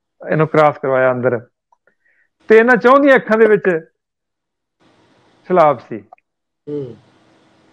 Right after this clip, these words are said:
Speaker 1: ਅੰਮ੍ਰਿਤਸਰ ਵਾਲੇ ਤੇ ਕਹਿਣ ਲੱਗੇ ਕਿ ਅਸੀਂ ਬਾਅਦ ਵਿੱਚ ਕੁਛ ਮੂੰਹ 'ਚ ਪਾਉਣਾ, ਪਹਿਲਾਂ ਦਰਬਾਰ ਸਾਹਿਬ ਮੱਥਾ ਟੇਕਣ ਜਾਣਾ।
Speaker 2: ਹੂੰ।
Speaker 1: ਉਸ ਦਿਨ ਦਸਮੇਸ਼ ਪਿਤਾ ਗੁਰੂ ਗੋਬਿੰਦ ਸਿੰਘ ਮਹਾਰਾਜ ਦਾ ਗੁਰਪੁਰਬ ਸੀ।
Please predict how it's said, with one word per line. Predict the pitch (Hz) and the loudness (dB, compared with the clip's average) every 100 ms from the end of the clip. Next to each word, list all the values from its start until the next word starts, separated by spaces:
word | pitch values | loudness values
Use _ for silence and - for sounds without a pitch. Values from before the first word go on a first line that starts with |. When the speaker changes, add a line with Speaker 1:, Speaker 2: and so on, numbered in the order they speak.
| _ _ _ _ - | _ _ _ _ -6
Speaker 1:
ਅੰਮ੍ਰਿਤਸਰ | - 214 247 233 | -2 0 2 2
ਵਾਲੇ | 220 226 | 2 2
ਤੇ | |
ਕਹਿਣ | 220 233 220 | 0 -4 -4
ਲੱਗੇ | 180 214 | -4 -4
ਕਿ | 240 226 | 0 -2
ਅਸੀਂ | 214 220 196 190 _ _ _ _ _ _ _ - | -2 -6 -6 -10 _ _ _ _ _ _ _ -10
ਬਾਅਦ | 135 160 226 | 0 2 2
ਵਿੱਚ | 240 233 214 185 | 2 0 0 -2
ਕੁਛ | 190 175 | -2 -2
ਮੂੰਹ | 180 196 | 0 0
'ਚ | |
ਪਾਉਣਾ, | 196 139 143 165 - _ _ - | 0 0 0 -4 -10 _ _ 0
ਪਹਿਲਾਂ | 196 214 | 0 2
ਦਰਬਾਰ | 180 165 151 | 2 2 2
ਸਾਹਿਬ | 202 190 | 0 -4
ਮੱਥਾ | 160 160 | -2 -2
ਟੇਕਣ | 160 156 | -2 -2
ਜਾਣਾ। | 127 104 101 _ _ _ _ _ _ _ _ _ _ 147 | -4 -6 -10 _ _ _ _ _ _ _ _ _ _ -16
Speaker 2:
ਹੂੰ। | 135 117 104 _ _ _ 226 | -14 -16 -20 _ _ _ 0
Speaker 1:
ਉਸ | 214 | 2
ਦਿਨ | 269 | 0
ਦਸਮੇਸ਼ | 233 175 220 208 | -2 0 0 -2
ਪਿਤਾ | 220 226 202 185 | -2 0 2 0
ਗੁਰੂ | 180 170 | -2 0
ਗੋਬਿੰਦ | 175 170 | 0 0
ਸਿੰਘ | 190 | 0
ਮਹਾਰਾਜ | 185 170 165 | 2 2 2
ਦਾ | 151 143 _ _ _ _ _ 143 | -2 -4 _ _ _ _ _ -2
ਗੁਰਪੁਰਬ | 156 151 143 | 0 0 -4
ਸੀ। | - 120 | -4 -16